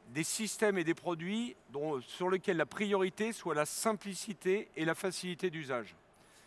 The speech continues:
Les produits que nous développons sont développés par des ingénieurs, mais ils sont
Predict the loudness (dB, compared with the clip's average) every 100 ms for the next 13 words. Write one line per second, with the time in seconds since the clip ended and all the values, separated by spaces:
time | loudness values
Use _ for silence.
0 | -20 -20 -20 -8 -6 -2 4 4 4 0
1 | 0 2 4 4 0 -2 -4 -2 -2 0
2 | 2 2 0 2 2 2 2 0 -2 -2
3 | 0 0 0 -2 -2 -6